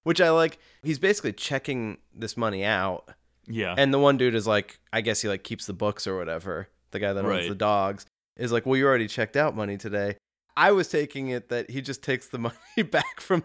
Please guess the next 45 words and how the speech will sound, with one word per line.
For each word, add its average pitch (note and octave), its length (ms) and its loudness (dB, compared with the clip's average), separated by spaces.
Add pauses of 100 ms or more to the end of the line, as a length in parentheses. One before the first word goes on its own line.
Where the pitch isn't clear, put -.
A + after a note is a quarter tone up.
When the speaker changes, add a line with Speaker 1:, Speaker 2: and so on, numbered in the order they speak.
Speaker 1:
the D#3+ 100 -4
kids C3+ 300 -2
just C3+ 220 -10
to B2+ 100 -2
give A#2+ 340 -4
the B2 100 -2
money A2 260 -4
back. A2 440 -6 (480)
I-, - 40 -14
it's D#3+ 360 0
all C#3+ 480 6 (100)
just B2 260 -2
this A#2 220 -2
ruse A#2+ 400 2
with A2+ 180 -4
these A2 240 -4
kids. A#2 320 2
Like, A2 240 0 (100)
"y-, A#2+ 140 -6 (140)
yeah, A#2 240 4
we're A2 200 0
gonna G#2+ 200 -2
pay G#2+ 200 0
you G#2 160 -2
to F#2+ 100 -6
do G#2+ 180 -4
this." F#2 220 -6
But - 180 -6
then, G2 280 -6 (480)
you A2 140 -4
know, F2+ 140 -6 (460)
he's G2+ 140 -8
like, G2+ 140 -6
"Well, A2 200 6
I'm G2 80 0
just - 120 -12
gonna E2+ 80 -8
take D#2 160 -12
the E2+ 80 -14
money C#2+ 140 -10
back." E2+ 320 -6 (100)
Speaker 2:
Yeah, G2 320 -4 (560)
it D3+ 140 -10
could B2 200 -4
be. E2+ 240 -12